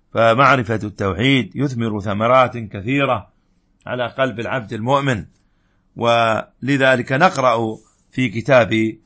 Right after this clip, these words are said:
شرح السنة للبربهاري رحمه الله، أبو محمد الحسن بن علي بن خلف البربهاري،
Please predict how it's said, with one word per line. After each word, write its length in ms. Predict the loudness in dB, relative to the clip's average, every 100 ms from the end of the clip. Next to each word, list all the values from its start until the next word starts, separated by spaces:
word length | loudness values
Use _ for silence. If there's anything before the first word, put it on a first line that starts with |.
| _ _ _ _ _ _
شرح 260 | -2 -2 -2
السنة 640 | -8 -4 -2 -2 -4 -6 _ _ _ _ _ _ -6 -2 -2 -2 -6 _ _ _ _ -20 -20 -14 -8
للبربهاري 880 | -6 -4 -4 0 4 6 4 0
رحمه 600 | -4 -8 -6 -4 -4 -2
الله، 420 | -2 2 4 2 -2 _ _ _ _ _ _ _ -10
أبو 280 | -8 -6 -6
محمد 560 | -4 -4 -2 -4 -4 _ -20
الحسن 440 | -6 -6 -4 -6
بن 100 | -6
علي 440 | -4 -2 -2 -2 -4
بن 160 | -6
خلف 320 | -2 -2 0
البربهاري، 840 | -4 -6 -6 -4 -2 0 0 0 -4